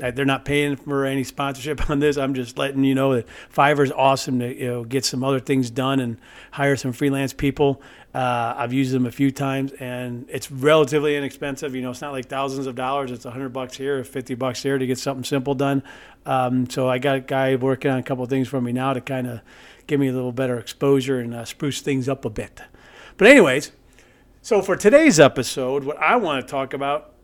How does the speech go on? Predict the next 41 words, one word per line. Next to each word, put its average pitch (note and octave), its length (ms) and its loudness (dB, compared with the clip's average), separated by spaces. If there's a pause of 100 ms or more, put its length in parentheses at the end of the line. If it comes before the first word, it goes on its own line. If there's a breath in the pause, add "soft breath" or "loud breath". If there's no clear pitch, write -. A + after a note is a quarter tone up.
(160)
is C#3 400 -2
the B2+ 80 -6
brand G#3+ 540 2
new E3 520 4 (280)
Ferrari D#3 600 0
Formula A#3 480 0
One C#4 220 0
car D#3+ 260 4
that C3+ 140 -2
just - 280 -6
got C#3+ 240 0 (180)
dropped. C3 500 -4 (600 soft breath)
Now, D#3 480 2 (140)
I E3 80 -2
don't E3 100 -2
know D#3 60 -2
how, D#3 340 4
uh, D3 220 2
much D3+ 260 -2
all D3 180 4
of C#3 80 0
you C#3 120 2
follow C#3+ 400 2
F C#3+ 280 -8
one, D3 320 -4
but C#3 140 -2
I'm C3+ 160 -4
a B2+ 100 -6
huge D3 360 -8
rabid C3+ 440 -2
fan C#3+ 440 -10
for C3+ 320 -6
God C3 320 -8
knows C3 220 -8
how C3+ 140 -6
many C3 200 -6
years. C3+ 480 -4 (480 soft breath)
Um, C3+ 580 -2 (180)
you D3 120 -6
know, C3+ 400 -4 (840)
I, - 300 -18